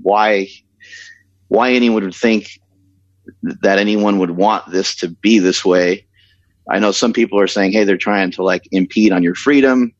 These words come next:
because they want to know that people wanna be able to track, like, where you go and what you do and all that." But, like, who,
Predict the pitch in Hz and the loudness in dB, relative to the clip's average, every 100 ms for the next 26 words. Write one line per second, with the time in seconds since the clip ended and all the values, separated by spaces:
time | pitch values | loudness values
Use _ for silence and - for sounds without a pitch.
0 | _ _ _ 95 - 95 98 92 95 92 | _ _ _ -6 -2 0 0 0 0 -2
1 | - 92 98 104 104 101 _ - - 95 | -4 -2 2 2 0 -4 _ -20 -6 -2
2 | 92 - 117 107 98 95 92 95 90 - | -2 0 0 2 2 0 0 -2 -2 -6
3 | - 107 104 - - _ 71 - - 92 | -2 0 -2 -4 -14 _ -16 -16 -12 -2
4 | 95 95 92 127 131 123 92 90 - 92 | 0 2 0 2 2 2 -2 -6 -10 0
5 | 131 131 117 98 113 73 85 107 - 196 | 4 6 4 2 0 -2 -2 -2 2 4
6 | 160 | 4